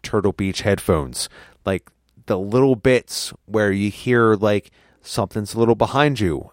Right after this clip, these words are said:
something's to your upper right when they're upstairs, or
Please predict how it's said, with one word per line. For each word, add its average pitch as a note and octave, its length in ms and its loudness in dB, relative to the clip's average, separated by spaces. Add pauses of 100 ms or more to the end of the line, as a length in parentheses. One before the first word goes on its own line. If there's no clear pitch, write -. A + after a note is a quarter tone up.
something's A2+ 580 -4
to G#2+ 340 0
your G2+ 280 2
upper G2 320 -2
right A2+ 460 0
when F#2+ 200 -6
they're F2+ 200 -4
upstairs, G#2+ 840 -2
or G2+ 380 2